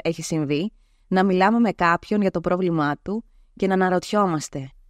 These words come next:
"Μα γιατί δεν σταματάει να το κάνει αυτό; Γιατί δεν σταματάει να σκέφτεται έτσι; Γιατί δεν σταματάει να αντιδράει έτσι;" Αλλά πολλές φορές ο άλλος δεν μπορεί απλά να σταματήσει.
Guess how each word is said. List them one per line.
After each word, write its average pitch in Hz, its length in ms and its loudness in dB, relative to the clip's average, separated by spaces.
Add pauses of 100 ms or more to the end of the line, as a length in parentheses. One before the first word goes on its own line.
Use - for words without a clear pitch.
(100)
"Μα 240 140 2
γιατί 233 200 2
δεν 311 100 2
σταματάει 247 480 2
να 139 100 -2
το 135 100 -4
κάνει 143 240 -4
αυτό; - 300 -8 (440)
Γιατί 220 260 2
δεν 359 180 2
σταματάει 214 720 0
να 160 100 -2
σκέφτεται 147 600 -4
έτσι; 135 420 -6 (300)
Γιατί 226 260 2
δεν 359 100 2
σταματάει 247 600 2
να 190 80 0
αντιδράει 156 520 0
έτσι;" 147 480 -6 (1300)
Αλλά 226 300 2
πολλές 240 320 0
φορές 269 380 0
ο 247 60 -2
άλλος 285 200 0
δεν 302 160 0
μπορεί 170 320 0
απλά 147 260 -6
να 143 100 -4
σταματήσει. 160 720 -8